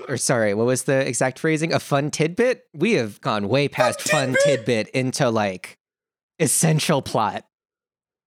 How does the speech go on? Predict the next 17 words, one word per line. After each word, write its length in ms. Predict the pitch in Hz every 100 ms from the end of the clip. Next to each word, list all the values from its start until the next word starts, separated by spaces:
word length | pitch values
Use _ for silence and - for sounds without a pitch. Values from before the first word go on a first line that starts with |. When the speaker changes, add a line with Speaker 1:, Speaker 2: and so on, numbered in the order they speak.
| _ _ _ -
Speaker 1:
This 220 | 156 208
dr-, 260 | - 135 254
it 40 | 208
Speaker 2:
Oh 20 |
Speaker 1:
just 140 | -
Speaker 2:
my 40 | -
God. 40 |
Speaker 1:
drastically 560 | 147 135 151 - 180 175
changes 840 | - 135 143 226 117 85 98 - - _ _ _ _ -
James. 440 | - 113 196 175
Speaker 2:
It 100 | 151 135
does. 500 | 123 110 120 131 - _ _ _ _ _ -
Oh 160 | 127 127
my 160 | 117
God. 720 | 95 - 127 117 123 120 - - _ _ _ _ _ _ _ _ _ _ _ _ _ _ _ _ _ _ _ _ _ _ _ _ _ _ _ _ _ 135
All 100 | 139
right. 500 | 110 107 95 -